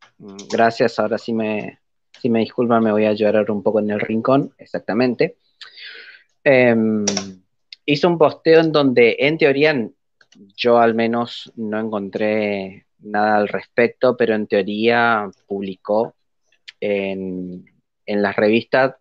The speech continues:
a lo largo de los años, él venía publicando de, de esta cuestión que ya sabemos todo, de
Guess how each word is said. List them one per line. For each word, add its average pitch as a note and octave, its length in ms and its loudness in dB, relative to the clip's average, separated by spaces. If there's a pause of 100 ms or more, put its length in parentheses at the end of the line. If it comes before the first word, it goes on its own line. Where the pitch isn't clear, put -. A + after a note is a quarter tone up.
(120)
a G2+ 120 -6
lo G2 120 0
largo A2 300 4
de A#2 100 6
los A2+ 260 -2
años, B2 480 0
él A2 120 0
venía G#2+ 300 -2
publicando A2 640 0
de, G#2 320 0
de F#2+ 160 -6
esta G#2+ 220 -4
cuestión G#2+ 380 -4
que G2 180 0
ya G2 120 -4
sabemos G#2+ 380 -8
todo, A2+ 300 4
de G2+ 260 0